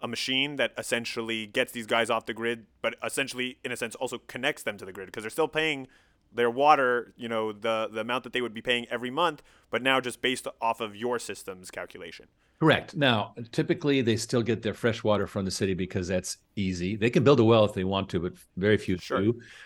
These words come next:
Speaker 2: because water, um, incoming water is pretty, um, reliable, and it's just a simple water pipe. Um, so they typically stay on the municipal system for the fre-, incoming fresh water. They do a better job of conserving it, of course. So when we take over,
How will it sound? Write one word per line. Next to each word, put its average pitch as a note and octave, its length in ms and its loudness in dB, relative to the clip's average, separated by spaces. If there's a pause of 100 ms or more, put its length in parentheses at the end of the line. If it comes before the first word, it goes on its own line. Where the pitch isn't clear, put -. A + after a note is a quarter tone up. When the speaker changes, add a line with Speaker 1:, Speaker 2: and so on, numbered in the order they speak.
(160)
Speaker 2:
because C3+ 360 4
water, B2+ 560 6
um, G2+ 300 2
incoming C#3 400 0
water G#2+ 640 6
is F#2+ 280 -4 (120)
pretty, G#2 580 2
um, F2 360 -2 (380)
reliable, G2 680 4
and F2+ 80 0
it's F2 120 -4
just - 180 -8
a G2 40 -4
simple F#2 300 -4
water F2 200 0
pipe. F2 300 -4 (640)
Um, G2+ 340 2 (240)
so G#2+ 300 4
they G#2 100 2
typically C#3 400 0
stay A2 260 2
on A#2 520 2
the G#2+ 100 -4
municipal G2+ 460 -4
system F#2 340 -4
for F2 160 -8
the E2 80 -6
fre-, G#2+ 120 -2
incoming G#2+ 420 -2
fresh A#2 240 -2
water. A#2+ 340 0 (220)
They F#2+ 80 -2
do F#2+ 100 2
a - 20 2
better F#2 200 0
job F2 240 -2
of E2 100 -6
conserving C3 480 2
it, G#2 60 0
of G#2 100 -6
course. G2+ 320 0 (340)
So G2+ 200 2
when G2 160 2
we D3 120 6
take E3+ 240 4
over, A2+ 440 4